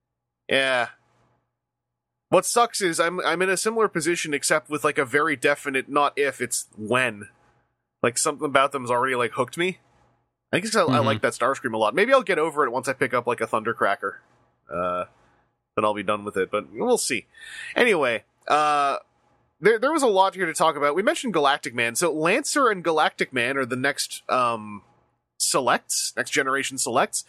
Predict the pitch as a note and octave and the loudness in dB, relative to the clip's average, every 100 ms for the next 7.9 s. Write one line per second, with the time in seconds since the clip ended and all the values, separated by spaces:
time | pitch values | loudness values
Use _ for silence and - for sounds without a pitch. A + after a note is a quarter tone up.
0 | - - - - G3+ C#4+ - C4 F#3+ E3 | -12 -16 -4 2 2 2 2 4 4 2
1 | E3+ G#3 E4+ F#4 - A#3 C4+ G3+ F#3+ A3+ | 2 4 4 2 2 2 4 2 4 2
2 | D3+ C#3 C3+ D3 F#3+ G3+ G3 E3+ A3+ E3 | 0 0 0 2 2 2 0 2 2 4
3 | E3+ G3 D#3+ E3 D#3+ C3+ D#3 C3+ A#2+ B2+ | 2 0 -2 0 2 0 0 -2 0 0
4 | G#2 G2+ B2+ C#3+ B2+ D#3 C3 B2 A#2+ B2 | -2 -4 0 0 2 2 2 -2 -4 0
5 | A2 - F#3 D3 G#3 - E3+ - C#3+ B2+ | 0 2 2 2 0 -2 -6 -2 -2 2
6 | B2 A#2 A2+ B2 B2+ B2 B2+ B2+ A2+ A2 | 2 2 0 -2 -2 -2 -2 -2 -2 -2
7 | G#2 G#2+ D#3+ - F3 - F3+ F3+ G3+ | 0 0 0 -4 -6 -6 -2 0 0